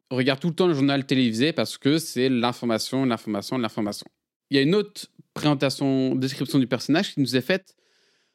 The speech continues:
via un contre-exemple. Et ça, c'est notamment via un repas avec son frère Conrad, au début. Lors de cette entrevue où, euh, clairement, euh, il voit son frère depuis pas mal de temps, on présente un personnage, son frère,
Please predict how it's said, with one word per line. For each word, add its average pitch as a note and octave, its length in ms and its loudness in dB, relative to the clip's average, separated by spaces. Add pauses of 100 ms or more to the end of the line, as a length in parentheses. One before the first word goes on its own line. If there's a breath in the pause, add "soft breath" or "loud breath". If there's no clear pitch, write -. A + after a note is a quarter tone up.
(180)
via D3 280 2
un D#3 220 2
contre-exemple. C3 800 0 (120)
Et C3 80 4
ça, F3+ 280 0
c'est C3+ 160 0
notamment C3+ 600 2
via B2+ 320 0
un C3+ 100 2
repas C#3+ 480 0
avec C3 260 0
son C#3+ 160 0
frère E3 400 -2 (160)
Conrad, B2+ 680 0 (180)
au C#3+ 100 4
début. A#2 340 0 (460)
Lors D#3+ 240 4
de D#3+ 60 -2
cette D3+ 200 0
entrevue C#3+ 640 2
où, B2+ 260 4
euh, G#2+ 360 2
clairement, B2 520 2
euh, G2+ 200 0 (420)
il C3+ 200 0
voit B2+ 180 2
son B2 120 -6
frère B2+ 280 0
depuis A2+ 560 -4
pas A#2 140 -2
mal A2 180 2
de A2 120 0
temps, D#3+ 400 0 (400 soft breath)
on F3 140 4
présente E3+ 380 0
un C#3 60 2
personnage, D#3+ 520 0
son - 180 -4
frère, F3 300 0